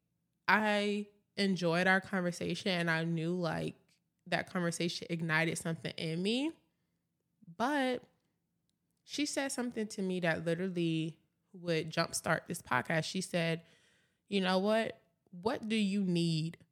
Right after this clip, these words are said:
to get this started?" She said, "I believe in you. What do you need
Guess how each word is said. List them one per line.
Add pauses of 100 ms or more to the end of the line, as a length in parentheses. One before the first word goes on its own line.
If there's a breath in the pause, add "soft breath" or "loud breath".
(140)
to
get
this
started?" (400)
She
said,
"I
believe
in
you.
What
do
you
need